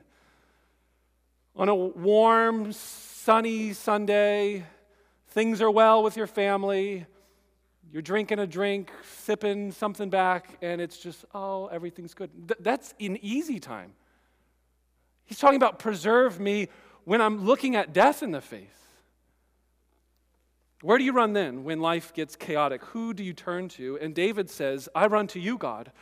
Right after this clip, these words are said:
I take you as my refuge." Look at verse eight in verse chapter sixteen. He says,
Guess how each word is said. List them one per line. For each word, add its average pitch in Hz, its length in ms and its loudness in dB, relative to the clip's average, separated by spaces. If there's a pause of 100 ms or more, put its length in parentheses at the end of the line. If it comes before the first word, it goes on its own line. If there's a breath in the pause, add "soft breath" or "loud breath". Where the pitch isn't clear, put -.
(160 loud breath)
I 220 120 8
take 202 300 -2
you 226 380 0
as 156 400 0 (180 soft breath)
my 160 260 2
refuge." 143 560 0
Look 196 120 -2
at 202 100 0
verse 180 280 0
eight 190 300 0
in 151 120 -8
verse 160 300 -6 (380 soft breath)
chapter 170 340 -2
sixteen. 196 640 -6
He 180 160 -12
says, 190 400 2